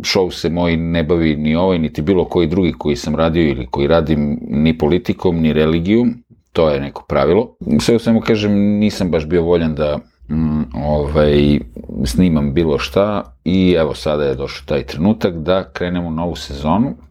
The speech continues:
sa ovom epizodom, e, roditelji i deca, ško-, školski sistem. Školski sistem, roditelji i deca u njemu.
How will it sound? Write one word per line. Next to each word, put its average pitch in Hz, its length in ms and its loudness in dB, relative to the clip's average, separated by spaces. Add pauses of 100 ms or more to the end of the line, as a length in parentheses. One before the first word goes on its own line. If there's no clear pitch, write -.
sa - 320 -2
ovom 98 260 2
epizodom, 95 640 2
e, 71 480 -4
roditelji 80 680 2
i 71 60 0
deca, 73 520 0
ško-, - 280 -4
školski - 380 -4
sistem. - 400 -4 (240)
Školski 107 520 -2
sistem, 101 640 -2 (100)
roditelji 82 600 2
i 69 60 0
deca 78 360 -2
u 71 60 -2
njemu. 69 260 -2